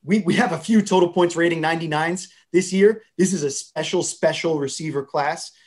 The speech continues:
Um, but two straight seasons of that kind of production where, uh, across all of the receivers in F B S and N C double A, he is on, on, on that sort of a ninety-nine percentile level.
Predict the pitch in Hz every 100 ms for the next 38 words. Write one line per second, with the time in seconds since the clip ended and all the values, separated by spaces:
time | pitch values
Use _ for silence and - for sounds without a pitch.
0 | _ _ _ 151 139 139 131 135 160 147
1 | - _ _ 233 247 - 196 175 185 156
2 | 156 147 143 143 160 151 143 - 139 143
3 | - 127 123 135 127 - _ _ - 147
4 | 147 160 185 160 151 180 196 202 175 170
5 | 170 185 165 143 135 - 147 143 139 165
6 | 151 - 151 147 139 135 131 143 151 139
7 | 139 143 123 - _ _ _ - 165 160
8 | 170 147 139 156 143 139 139 139 131 131
9 | 127 - 135 131 139 135 160 147 135 120
10 | 127 131 139 135 135 131 131 131 - 131
11 | 127 117 113 120 117 107 -